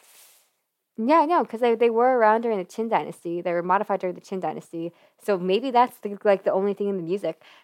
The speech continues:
that signifies that it's, it's Qin dynasty,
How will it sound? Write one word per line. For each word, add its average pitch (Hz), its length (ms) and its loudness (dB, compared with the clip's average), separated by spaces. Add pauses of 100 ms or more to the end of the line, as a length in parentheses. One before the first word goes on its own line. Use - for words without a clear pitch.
(160)
that 180 500 0
signifies 190 840 0
that 160 420 -2
it's, - 180 -8 (360)
it's - 440 -8
Qin 247 260 -4
dynasty, - 560 -4